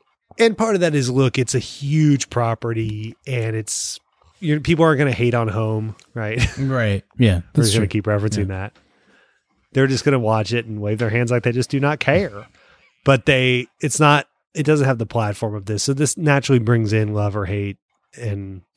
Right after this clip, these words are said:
Speaker 1: I get it to an extent. But yeah, this seemed like a perfectly great way to get a bunch of eight-year-olds to have the afternoon of their life,
Speaker 2: Mm-hmm.
Speaker 1: to me.
Speaker 2: Mm-hmm.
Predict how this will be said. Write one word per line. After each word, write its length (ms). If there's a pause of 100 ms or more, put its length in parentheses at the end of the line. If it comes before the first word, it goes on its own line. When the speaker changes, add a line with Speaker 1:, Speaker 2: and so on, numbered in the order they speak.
(100)
Speaker 1:
I 80
get 200
it 80
to 120
an 60
extent. 360
But 100
yeah, 260
this 180
seemed 260
like 160
a 40
perfectly 880 (460)
great 300
way 220
to 160 (320)
get 240 (600)
a 40
bunch 240
of 80
eight-year-olds 460
to 80
have 140
the 100
afternoon 380
of 60
their 120
life, 260
Speaker 2:
Mm-hmm. 100
Speaker 1:
to 120
me. 160
Speaker 2:
Mm-hmm. 180